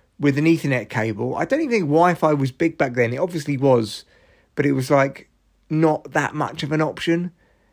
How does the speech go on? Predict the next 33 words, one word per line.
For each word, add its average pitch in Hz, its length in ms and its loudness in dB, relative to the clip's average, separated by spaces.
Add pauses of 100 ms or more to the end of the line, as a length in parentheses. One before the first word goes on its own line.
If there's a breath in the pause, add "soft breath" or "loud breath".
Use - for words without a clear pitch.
(120)
So - 180 0
then 175 300 4
I 160 60 2
was 143 120 0
thinking 160 180 0
about 147 200 2
getting 147 160 2
a 147 40 4
laptop, 143 380 -2
and 143 160 0
then, 170 220 2
no, 202 180 -2
I 156 120 4
remember 180 360 4
it 175 80 4
was 175 160 2
an 160 80 0
option, 131 340 -4
but 123 120 -4
it 127 60 -6
was 123 120 -8
kind 151 240 2
of 131 80 -2
still 147 240 -2
something 139 280 -4
that 123 160 -6
a - 20 -6
lot - 160 -4
of 135 80 -10
people 123 180 -4
didn't 113 200 -8
have. 113 200 -4 (380 loud breath)
And, 131 220 -2